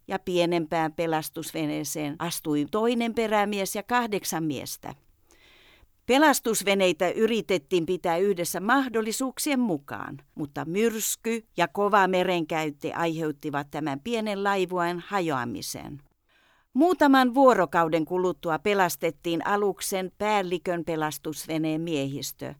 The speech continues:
ja seitsemän vuorokauden kuluttua löydettiin myös ensimmäisen perämiehen pelastusvene. Toisen perämiehen, jossa oli kahdeksan miehistön jäsentä,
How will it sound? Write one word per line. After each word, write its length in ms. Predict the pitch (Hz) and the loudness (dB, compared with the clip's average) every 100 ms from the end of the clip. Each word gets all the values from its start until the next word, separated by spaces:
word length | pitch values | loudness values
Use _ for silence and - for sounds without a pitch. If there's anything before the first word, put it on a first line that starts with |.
| _ _ _ _ - | _ _ _ _ -8
ja 80 | 151 | -6
seitsemän 840 | - 202 220 - 247 233 226 208 | -2 2 2 2 0 2 0 0
vuorokauden 840 | 233 220 214 208 208 190 185 185 | 0 0 0 -2 0 0 0 -4
kuluttua 640 | 196 196 185 - 180 170 175 - | -2 -2 -4 -4 -2 -2 -2 -4
löydettiin 540 | 185 175 160 147 180 208 | -2 0 -2 -6 -6 -4
myös 320 | 247 233 - | -4 -4 -4
ensimmäisen 680 | 190 185 - 220 220 220 240 | -4 -4 -4 -2 -2 -2 -4
perämiehen 760 | 220 202 190 170 160 156 156 151 | -2 0 0 0 0 0 -2 -2
pelastusvene. 960 | 165 143 135 - 107 - - 101 120 - _ _ _ - | -2 0 -2 -6 -12 -12 -12 -12 -14 -16 _ _ _ -4
Toisen 480 | 240 339 302 262 208 | 0 0 2 0 2
perämiehen, 920 | 208 185 165 151 147 139 143 135 135 _ | 2 4 4 2 0 0 -2 -4 -6 _
jossa 380 | 175 175 - 165 | -4 -4 -2 -2
oli 240 | 156 151 139 | -2 -6 -6
kahdeksan 600 | 170 170 180 196 240 220 | -4 -6 -6 -6 -4 -2
miehistön 640 | 233 214 185 180 196 175 | -2 -2 -4 -6 -8 -6
jäsentä, 640 | 175 180 185 156 147 156 | -4 -4 -4 -6 -6 -10